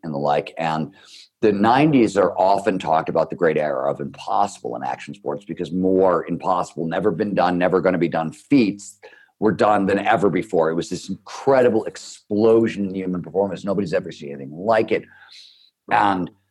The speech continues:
the thing I always point out to people is all the people I knew, the people who at, like, you know, surfing, we went from surfing twenty-five foot waves to surfing a hundred foot waves by the end of the decade. The start of the decade, we could jump off sixty foot cliffs on skis and snowboards.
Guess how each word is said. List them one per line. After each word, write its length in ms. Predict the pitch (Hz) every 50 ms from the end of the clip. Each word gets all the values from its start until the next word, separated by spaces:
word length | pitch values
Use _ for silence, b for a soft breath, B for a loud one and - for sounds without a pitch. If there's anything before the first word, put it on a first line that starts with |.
| _ _ _ _ _ _ _ _ _ _ _ -
the 80 | 113 104
thing 360 | 95 - - - 147 156 156
I 160 | 147 135 131
always 220 | 123 113 104 92 95
point 240 | - - 95 87
out 180 | 92 123 - -
to 80 | - 110
people 460 | - - 107 98 - 92 90 82 - -
is 380 | 87 87 85 85 85 82 - - _ _ _ _ _ _ _ _ _ -
all 260 | - 104 117 123 139 143
the 80 | 139
people 380 | 139 - 139 131 - 110 107 98
I 180 | 92 92 87 82
knew, 160 | 82 76 69
the 100 | 64 73
people 340 | 92 - 101 101 92 95 92
who 200 | 90 98 101 92
at, 180 | 85 85 - -
like, 240 | - 87 87 - - b b b
you 80 | 104
know, 80 | 95 80
surfing, 520 | 73 - - - 127 117 - - 98 78
we 100 | 78 85
went 180 | 87 90 87 -
from 160 | - 76 82 78
surfing 340 | - - - 85 - 80 78
twenty-five 460 | - 110 131 151 147 160 147 139 135
foot 180 | - 151 139 -
waves 480 | 127 131 127 123 120 117 107 98 - - B B B
to 80 | -
surfing 240 | - 110 110 98 98
a 80 | 98 95
hundred 400 | - - - 117 - 90 85 -
foot 160 | - - 76
waves 180 | 76 73 71 69
by 140 | 69 78
the 100 | 73 69 73
end 100 | 71 71
of 100 | 71 69
the 60 | 67
decade. 420 | 69 69 69 - 71 - - - - -
The 60 | - 87
start 280 | - - - 123 120 127
of 20 |
the 60 | 123
decade, 340 | 110 117 110 - - 113 101
we 80 | 104 101
could 200 | - - 110 82
jump 280 | - 120 107 95 85
off 180 | 113 107 104 -
sixty 320 | - - 175 - - 156
foot 160 | 113 107 -
cliffs 300 | - - 101 90 - -
on 160 | - 87 85 82
skis 380 | - - 104 98 95 87 -
and 100 | 92 95
snowboards. 560 | 92 - - 98 92 87 78 92 90 - -